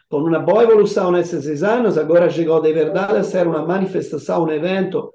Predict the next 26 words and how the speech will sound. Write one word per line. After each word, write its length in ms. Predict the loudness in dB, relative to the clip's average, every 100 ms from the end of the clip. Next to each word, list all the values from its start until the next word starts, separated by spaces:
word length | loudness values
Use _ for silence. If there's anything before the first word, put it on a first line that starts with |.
| _ _ _
de 260 | -2 2
alto 420 | 2 2 0 0 0
nível 640 | 2 2 2 0 -4 -12 _ -4
esportivo, 880 | -2 0 0 0 -2 -2 -2 -6 -18 _ _ _ 0
porém 340 | 2 2 0
também 720 | 0 0 0 0 -2 -6 -14 _
você 280 | -8 -8 -6
entende 560 | -6 -2 -2 0 0 0
que 180 | 0 -4
tem 240 | -2 0
um 160 | 0 0
valor, 720 | 0 2 4 4 2 -2 -10 _ _ _ _ _
decimos, 500 | -6 -4 -2 -2 -2
é 120 | -2
um 140 | 0 0
embaixador 800 | 0 2 0 0 -2 2 4 6
de 60 |
uma 180 | 4 4
tecnologia, 800 | 2 0 0 2 2 0 -4 -8 _ _
mostra 640 | -6 -2 0 0 0 -2 -2
quanto 500 | -2 -2 -2 -4 -4
um 100 | -4
carro 360 | -4 -4 0
elétrico 640 | 0 0 -2 -4 -6 -6 -6
seja, 720 | -4 -2 0 0 -2 -4 -6 _ _ _ _ _
eh, 280 | -6 -4 -4